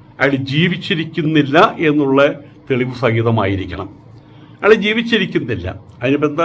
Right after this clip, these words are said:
ഇതിനെന്താ മാർഗം? അദ്ദേഹത്തിൻ്റെ ഭൗതിക അവശിഷ്ടങ്ങൾ നമ്മൾ കണ്ടെത്തണം. അതല്ലാത്തോളം,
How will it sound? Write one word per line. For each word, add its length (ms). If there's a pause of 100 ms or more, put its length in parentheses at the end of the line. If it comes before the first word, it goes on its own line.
ഇതിനെന്താ 300 (100)
മാർഗം? 300 (540)
അദ്ദേഹത്തിൻ്റെ 640 (240)
ഭൗതിക 380
അവശിഷ്ടങ്ങൾ 580
നമ്മൾ 160 (100)
കണ്ടെത്തണം. 440 (640)
അതല്ലാത്തോളം, 680